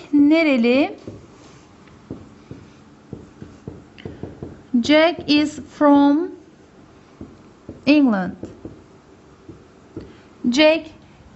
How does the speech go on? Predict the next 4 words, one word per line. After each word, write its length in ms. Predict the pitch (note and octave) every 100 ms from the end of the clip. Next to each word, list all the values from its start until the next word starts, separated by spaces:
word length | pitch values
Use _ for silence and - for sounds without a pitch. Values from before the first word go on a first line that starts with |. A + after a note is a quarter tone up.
| -
İngiltereli. 840 | D#4 D#4+ D#4+ - B3+ G#3 F3+ - - - _ -
Bu 140 | F4+
şekilde 380 | G#4+ F4 D4+ C4
arkadaşlar 840 | B3+ B3+ C4 B3 A#3+ - D#4 E4